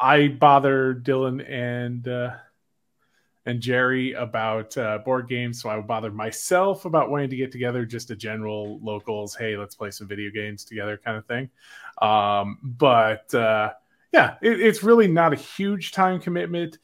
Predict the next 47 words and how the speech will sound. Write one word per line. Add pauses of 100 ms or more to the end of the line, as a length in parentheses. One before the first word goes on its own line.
(240)
Uh,
actual
games,
less
than
an
hour.
You
know,
maybe
we
play
a
little
bit (600)
some
other
time
during
the
week, (100)
but,
uh, (120)
not
a
big
commitment.
You
don't
have
to
be
an (140)
ultra
great
player.
None
of
us
are, (420)
uh,
in
the
grand
scheme
of
things.